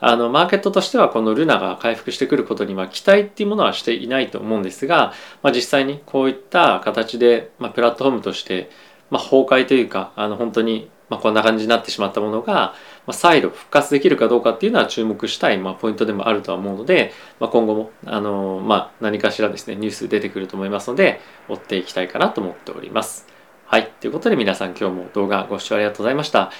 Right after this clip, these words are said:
非常にマーケット荒れている環境ではあるんですけれども、まあ、やはり、まあ、こういったところから学ぶことも非常に多いかなと思いますし、まあ、こういったボラティリティが高い局面に関しては、まあ、短期でやる人についてはですね、非常にチャンスでもあったりはするので、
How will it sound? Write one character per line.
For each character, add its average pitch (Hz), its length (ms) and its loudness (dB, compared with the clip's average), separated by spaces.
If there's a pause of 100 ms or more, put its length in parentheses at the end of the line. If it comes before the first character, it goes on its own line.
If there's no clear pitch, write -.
(200)
非 123 60 -8
常 135 100 6
に 131 80 0
マ 127 120 4
ー 123 80 0
ケ 135 60 4
ッ 131 80 -2
ト 113 100 4
荒 117 100 6
れ 131 80 4
て 135 100 6
い 139 80 6
る 131 120 2
環 131 220 -2
境 143 160 0
で 156 80 2
は 139 220 4
あ 143 40 4
る 143 100 2
ん 123 40 0
で 117 80 2
す 110 80 -6
け 117 120 0
れ 107 60 0
ど 123 80 -6
も、 165 320 2 (280)
ま 175 120 4
あ、 - 20 4
や 202 60 4
は 196 40 6
り、 - 220 0
ま 127 80 0
あ、 - 20 -2
こ 135 120 2
う 135 40 6
い 135 40 -4
っ - 20 -6
た 135 100 -6
と 135 80 -4
こ 202 80 4
ろ 220 80 6
か 170 120 6
ら 110 60 4
学 110 260 0
ぶ 113 40 -4
こ 127 100 0
と 120 80 -2
も 110 80 -4
非 107 80 -8
常 107 160 -2
に 107 100 -4
多 120 180 0
い 117 40 -2
か 113 120 -6
な 104 140 -2
と 104 100 -8
思 104 100 -4
い 104 60 -2
ま 107 100 -2
す - 100 -10
し、 170 320 2 (300)
ま 131 80 -4
あ、 - 40 -8
こ 127 100 2
う - 20 4
い 120 40 2
っ - 40 -8
た - 80 -2
ボ 120 120 2
ラ 135 80 2
テ 151 100 0
ィ - 20 2
リ 135 60 -2
テ 123 80 -2
ィ - 20 -2
が 95 80 -2
高 107 240 -2
い 107 60 -2
局 110 220 -8
面 139 120 0
に 117 80 -4
関 135 220 -2
し - 80 -8
て 151 80 -2
は、 151 280 0 (380)
ま 143 140 6
あ、 - 40 0
短 135 180 4
期 107 120 -4
で 92 60 -2
や 101 100 -2
る 107 80 -2
人 139 140 -2
に 110 100 -2
つ - 140 -4
い 135 40 2
て 120 80 -6
は 90 60 -4
で - 60 -12
す - 100 -20
ね、 120 80 -4
非 117 100 -4
常 117 140 0
に 110 160 -2
チ - 100 -6
ャ 123 60 0
ン 110 60 -2
ス - 260 -8
で 113 120 -2
も 104 120 -4
あ 113 60 0
っ - 80 -12
た 113 80 -2
り 101 80 0
は 92 60 -4
す - 120 -14
る 113 80 -6
の 113 120 -6
で、 127 280 0